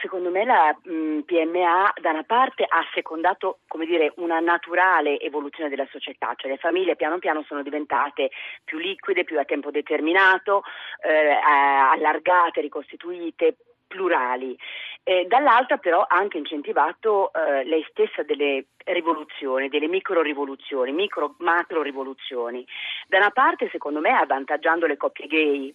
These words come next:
quindi permettendo alle coppie di maschi naturalmente sterili di poter realizzare,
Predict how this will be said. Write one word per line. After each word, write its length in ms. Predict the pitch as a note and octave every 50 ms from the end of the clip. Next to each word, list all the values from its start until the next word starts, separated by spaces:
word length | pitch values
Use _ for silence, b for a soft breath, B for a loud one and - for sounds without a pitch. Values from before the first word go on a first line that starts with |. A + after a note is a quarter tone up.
| _ _
quindi 220 | - F3 F3 D#3+
permettendo 460 | - E3 D3+ C#3+ C#3+ - - E3+ D3+
alle 140 | C#3+ C3 C3
coppie 420 | - - D#3+ - - - E3 D#3 - _
di 100 | - D3
maschi 380 | D3 C#3+ C#3+ C#3+ - - -
naturalmente 560 | D#3 C3+ B2+ - D3 C3+ C3 D3 C#3 - E3 D#3
sterili 400 | - - C3+ C3+ C#3+ D3 D3+ C#3+
di 120 | C3 C#3
poter 260 | C3 - C3+ - D#3 C#3
realizzare, 680 | C3+ C#3 C#3 C#3+ E3 D#3+ D3+ D3+ C3+ C#3 D3 D#3 C#3+